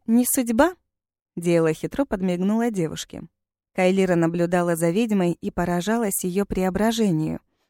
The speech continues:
Ей было непривычно такое резкое изменение. Злобная фурия,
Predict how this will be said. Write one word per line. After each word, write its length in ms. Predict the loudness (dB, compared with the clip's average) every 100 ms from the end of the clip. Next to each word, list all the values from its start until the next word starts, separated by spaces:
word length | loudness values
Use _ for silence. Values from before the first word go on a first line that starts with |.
| -6
Ей 220 | 2 2
было 260 | 4 6 6
непривычно 720 | 4 2 0 0 0 -4 -2
такое 380 | -4 0 2 4
резкое 420 | 0 -2 -2 -2
изменение. 720 | 0 2 2 2 0 -2 -4 _ _ _
Злобная 600 | -2 2 4 4 4 2
фурия, 600 | -2 -2 0 0 -4 -8